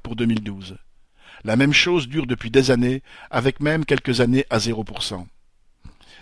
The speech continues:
Des débrayages touchent donc pratiquement tous les établissements depuis les négociations annuelles obligatoires de fin deux mille onze, à l'appel des syndicats C G T, C F D T et F O. Dassault prétend qu'il reverse une participation non négligeable,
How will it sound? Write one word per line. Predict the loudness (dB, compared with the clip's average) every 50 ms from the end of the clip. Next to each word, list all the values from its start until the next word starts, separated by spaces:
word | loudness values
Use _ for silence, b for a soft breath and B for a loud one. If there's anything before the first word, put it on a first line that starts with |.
| B
Des | -4 -2
débrayages | 2 2 2 2 2 2 2 2 2 0 0 -2 -2 -4 B B B B
touchent | -8 -6 -4 -4 -2
donc | 0 -2 0
pratiquement | 0 -2 -2 -2 -4 -6 -4 -2 -2 -2
tous | -2 -2 2
les | 2 2 4
établissements | 4 2 0 0 -2 -4 -4 -4 -2 -2 -2 -4 -4 B B B B B B
depuis | -6 -6 -4 0 2
les | 4 4
négociations | 4 4 2 0 0 0 0 0 0 -2 0 0
annuelles | 2 2 2 0 0 0 -2 -2
obligatoires | -2 -2 0 2 2 0 0 -2 -4 -4 -4 -4 -4 -6
de | -6 -8
fin | -6 -4 -2 -2
deux | 0 0
mille | 0 0 0 -2 -4
onze, | -4 -4 -4 -4 -4 -6 -10 B B B B B B
à | B 0
l'appel | 2 2 2 2 0 0 2
des | 2 0
syndicats | 0 0 -2 -2 -2 -2 -2 0
C | 0 0 0
G | 0 -2 -2
T, | -4 -4 -4 -4 -4 B B B B
C | -6 0 2 2 2
F | 2
D | 0 -2
T | -2 -2 -2 -4 -4 -4 -4
et | -4 -4 -4
F | -6 -8 -12
O. | -16 -16 -18 _ _ _ _ _ _ _ _ _ _ _ b b b b b b b b
Dassault | -2 0 2 2 2 2 2
prétend | 2 0 -2 -4 -4 -2 -4 -4
qu'il | -4 -4 -4 -4
reverse | -4 -2 -2 -2 -2 -2 -2 -4 -8 -8 B B B B
une | B -2 0
participation | 0 0 -2 -2 -4 -4 -4 -2 -2 -2 -2 0 0 0 0
non | 2 2
négligeable, | 2 2 2 0 0 0 2 0 0 -2 -4 -8 -10